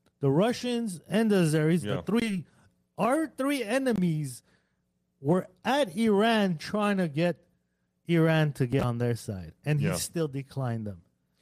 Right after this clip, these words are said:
Speaker 1: And
Speaker 2: Well
Speaker 1: yet we have an idiot in Armenia that's not taking the helping hand. Now, Iran is not doing this because they love Armenia. If anyone thinks Iran is doing this for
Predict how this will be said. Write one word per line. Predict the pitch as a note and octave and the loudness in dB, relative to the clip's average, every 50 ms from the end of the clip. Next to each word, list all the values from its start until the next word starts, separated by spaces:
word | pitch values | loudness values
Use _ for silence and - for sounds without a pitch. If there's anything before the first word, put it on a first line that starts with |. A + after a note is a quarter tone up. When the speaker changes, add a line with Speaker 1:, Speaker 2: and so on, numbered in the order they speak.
| _ - - | _ -12 -8
Speaker 1:
And | D3 D#3 D3+ | -6 -4 -2
Speaker 2:
Well | - - A#3+ - | 0 0 0 0
Speaker 1:
yet | A#3 A3 | 0 0
we | A3 A3 | 2 2
have | G#3+ A3+ A#3 G#3+ | 4 2 2 2
an | G3+ G3 F#3 - | 0 -2 -4 -4
idiot | - - A#3+ B3 A#3 A3+ G#3+ G#3+ | -2 -2 0 2 2 2 2 2
in | F#3 F#3+ F#3 | 2 0 0
Armenia | F#3 F#3 G3+ A3+ C4+ C4+ A#3+ G3+ F#3 F3 F3 F3 - - _ _ _ _ _ _ | -2 -2 -2 -4 -4 -4 -2 -2 0 0 -2 -4 -6 -12 _ _ _ _ _ _
that's | - - C#3+ - - | -2 -2 -2 0 2
not | F#3 G3+ G#3 G3+ | 2 2 2 2
taking | - F3 F#3+ G3+ E3+ - F#3+ F#3+ | 2 2 0 0 0 -2 0 2
the | F3+ F3 | 2 4
helping | D#3+ D#3+ F3 F#3 - F#3 F3 E3+ | 4 4 2 2 0 0 0 2
hand. | E3+ F#3 F#3 E3 B2 - - - - - | 2 2 0 0 -2 -4 -10 -18 -18 -6
Now, | - E3 G3 G#3 | -2 0 0 0
Iran | D#3+ G#3+ A#3 A#3 A#3+ C#4+ E4+ F#4 F4+ | 0 0 2 2 4 2 2 0 0
is | D4+ G3 D#3 | -2 -2 -2
not | D#3+ F#3 A3 B3+ A#3 F3 D#3+ | 0 0 0 0 -2 -2 -2
doing | D#3 G#3 B3 C4 B3+ A#3+ A3 G3+ | -2 0 0 2 0 0 0 0
this | F#3+ F#3 F3 D#3 - | 0 0 0 -2 -2
because | - F3 E3 - F3+ E3+ D#3 C#3+ | -4 -4 0 0 0 0 2 2
they | D#3+ D#3 | 0 2
love | D3+ E3 E3+ F3 D#3+ | 2 2 2 2 2
Armenia. | E3 D#3+ D#3 D#3+ D#3+ D#3+ D3 B2+ A2 G2+ F2+ - _ _ _ _ _ _ - | 2 0 -2 -2 -4 -4 -4 -6 -6 -10 -12 -18 _ _ _ _ _ _ -4
If | D#3+ - - - | -4 -4 -4 -2
anyone | - G3 B3+ C#4+ D4+ D4+ D4 C#4 C4 B3 A#3 - | 0 0 2 2 2 2 4 4 4 2 2 2
thinks | - A3+ A3 G3+ - | 0 0 0 -2 -2
Iran | F3 F#3 F#3 F#3+ F#3+ G3+ G3 | -2 0 0 0 0 0 0
is | F#3 E3 C#3 | -2 -2 0
doing | B2 D#3+ E3+ F3+ F#3+ | 2 2 4 4 4
this | F#3+ G3 F#3+ - | 4 2 2 0
for | - - D#3 D3 C#3 B2+ | 0 0 0 2 2 0